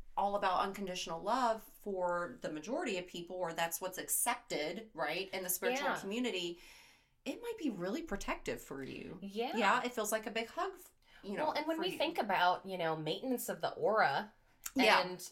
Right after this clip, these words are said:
Speaker 2: and, 'cause again, when we're using crystals and we're incorporating it, a lot of it is actually healing our aura, I feel, a
Speaker 1: Oh,
Speaker 2: lot of the
Speaker 1: I
Speaker 2: time.
Speaker 1: one hundred percent agree with that.
Speaker 2: And so I think about, you know, when I,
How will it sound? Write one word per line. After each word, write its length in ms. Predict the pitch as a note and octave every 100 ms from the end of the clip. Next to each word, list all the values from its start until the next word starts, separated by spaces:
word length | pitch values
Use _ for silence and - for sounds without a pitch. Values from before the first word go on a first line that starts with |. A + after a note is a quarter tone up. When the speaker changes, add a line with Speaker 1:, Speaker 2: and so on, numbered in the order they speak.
| -
Speaker 2:
and, 400 | F#3+ F3 F3+ E3 -
'cause 160 | - B3+ A3
again, 300 | A3 B3+ D4
when 140 | G#3 F#3+
we're 120 | B3
using 280 | B3+ C4+ G3
crystals 540 | - G3+ - E3+ D3+
and 120 | F3+ D#3+
we're 260 | E3+ E3 - -
incorporating 760 | F3+ E3+ - G#3 G#3 G3+ E3+ D#3+
it, 100 | D#3+
a 80 | E3
lot 260 | D#3+ E3+ D4
of 120 | G#3+
it 100 | D#3+
is 220 | E3 D#3 -
actually 380 | E3 - G3 E3
healing 440 | - F3 F3 D3+
our 100 | C3+
aura, 380 | - - - - -
I 60 | F3
feel, 400 | - F3+ E3 -
a 100 | C#4
Speaker 1:
Oh, 80 | D#4+
Speaker 2:
lot 200 | - -
of 80 | -
the 80 | G3+
Speaker 1:
I 280 | G3+ G#3+ G3+
Speaker 2:
time. 100 | F3
Speaker 1:
one 140 | F#3 F3+
hundred 260 | F3 E3
percent 280 | D#3+ - C#3
agree 240 | C3 -
with 140 | - -
that. 120 | -
Speaker 2:
And 160 | G#3 G#3
so 280 | A3+ G3 F#3+
I 140 | F3+
think 280 | F3+ A#3+ D4
about, 560 | G3+ D#3+ D3+ D3 D#3 - - - _ _ _
you 140 | G3 E3+
know, 280 | D#3+ D#3 - - _ _ -
when 140 |
I, 60 | G#3+